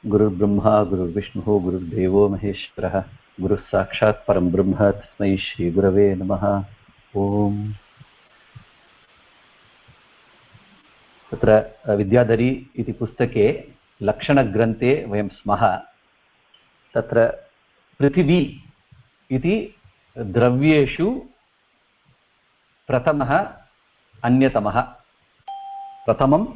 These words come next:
अन्यतमं च। प-, प-, पृथिवी इति अ, अन्यतमा, प्रथमा भवन्ति स्त्रीलिङ्गे इति कृत्वा। अ, तस्-, अ,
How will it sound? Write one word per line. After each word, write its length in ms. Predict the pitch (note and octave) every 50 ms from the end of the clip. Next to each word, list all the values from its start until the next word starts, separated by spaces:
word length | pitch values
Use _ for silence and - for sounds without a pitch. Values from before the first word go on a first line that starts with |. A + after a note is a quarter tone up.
| - - -
अन्यतमं 520 | A#2 B2 B2 B2 A#2 A2+ G#2 G#2+ G#2 G2+
च। 100 | - -
प-, 480 | C3 C#3 - - - - - - - - - _ _ - B2+
प-, 420 | A2+ A2 G#2+ - - B2+ B2 - -
पृथिवी 680 | B2+ A#2+ - C#3 B2+ D#3 F3 F#3+ F#3+ F#3 F#3 - - _ _ _ _ C3+
इति 460 | B2+ - F#3 D#3+ B2 C3 - - - _ _ _ - _ _ _ - - - - - -
अ, 140 | A#2 A#2 -
अन्यतमा, 800 | A#2+ C3 C3 C3 B2+ B2 B2+ A#2 B2 C#3 D#3+ F3 F3 F3 - - - - - - - - - - -
प्रथमा 600 | A#2 A2 - A#2+ A2+ B2+ C#3 D3 - - - - - - - - - - - _ -
भवन्ति 380 | - - A#2 A2 G#2 F#2 - G2 G2
स्त्रीलिङ्गे 640 | - - A#2+ B2 A2+ A2 A2 G#2 G#2+ G#2 - - _ - A#2+
इति 120 | - -
कृत्वा। 360 | - G2+ G2+ - - F#2+ - - - - _ _ _ _ _ _ _ - _ - _ - - - _ _ _ _ -
अ, 540 | A#2+ G#2+ G#2 G2 F#2+ F#2+ F#2 F#2 F2+ F2 F2 F2 - - _ _ _ _ _ - _ -
तस्-, 260 | C#3 C3+ C3+ - -
अ, 240 | - B2+ A#2+ A#2+ A#2